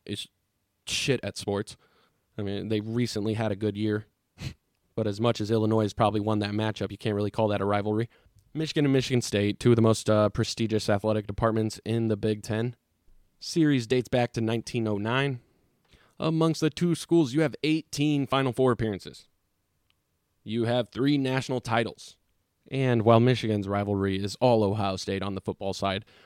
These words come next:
in basketball, it has to be Michigan, er, Michigan State. I mean, Tom Izzo has no love for that team.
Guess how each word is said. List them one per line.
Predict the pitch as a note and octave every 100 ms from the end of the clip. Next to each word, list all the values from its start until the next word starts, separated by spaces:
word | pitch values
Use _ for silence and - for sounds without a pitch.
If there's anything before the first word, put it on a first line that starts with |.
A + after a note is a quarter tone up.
| _ _
in | - D3 A2+
basketball, | G2+ G2+ - G#2 G2 F#2+
it | A2+ G2+
has | G#2+ G2 F#2 -
to | G2
be | F#2+ F#2
Michigan, | F#2+ - - - - _
er, | A2 F#2+ -
Michigan | A2+ F#2 - D2+
State. | - C2 - _ _ _ _ _ _
I | G#2
mean, | G#2+ G#2+
Tom | A#2+ C3+
Izzo | C3+ C3 G#2
has | A2+ A2
no | G#2+ A2 A#2+
love | A2 A2+ G#2
for | G2+
that | G2 -
team. | G#2+ G#2